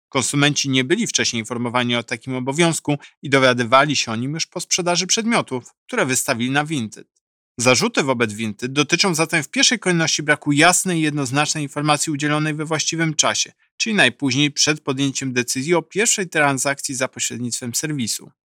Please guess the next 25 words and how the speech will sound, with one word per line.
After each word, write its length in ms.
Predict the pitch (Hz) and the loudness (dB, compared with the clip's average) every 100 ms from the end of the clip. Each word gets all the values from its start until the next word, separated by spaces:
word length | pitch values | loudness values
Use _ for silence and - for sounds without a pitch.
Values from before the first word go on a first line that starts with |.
| _ _ _ _ _ _ - | _ _ _ _ _ _ -4
Gdyby 260 | 120 156 180 | 2 2 4
konsumenci 500 | 170 - 165 147 131 | 2 2 0 0 2
wiedzieli, 480 | 131 160 196 123 - - | 4 6 4 2 -4 -2
że 160 | - 127 | 2 4
w 80 | - | 4
pewnym 320 | 320 302 226 | 2 4 2
momencie 480 | 165 131 113 - 101 | 4 4 4 -2 -6
spółka 460 | - 180 - 135 | -2 -2 2 2
może 300 | 123 147 147 | 2 2 2
uniemożliwić 720 | 147 139 139 123 160 269 - | 2 2 0 -2 -2 -2 -2
im 60 | 147 | -2
wypłatę 380 | 123 - 110 104 | -4 -4 -6 -8
pieniędzy 480 | - 110 107 107 110 | -12 -10 -8 -8 -8
w 40 | |
sytuacji 600 | - 113 120 113 110 - | -8 -6 -2 -2 -2 -6
braku 440 | 110 117 185 - 175 | 0 4 4 2 -4
przekazania 720 | - 127 127 113 123 117 107 | -2 -4 -4 0 0 0 -4
zdjęcia 400 | 107 120 107 117 | -6 -6 -4 -4
dowodu 540 | 110 110 127 220 247 | -2 0 2 2 2
osobistego 720 | 151 - 113 107 - 80 82 | 2 -2 -6 -10 -10 -12 -10
czy 140 | - 113 | -6 -2
wyciągu 480 | 123 123 131 127 | 0 0 -2 -2
z 120 | 120 - | -4 -4
konta 360 | - 311 165 | -2 -2 0
bankowego, 640 | 131 113 - 104 104 110 | -2 -2 -6 -12 -10 -10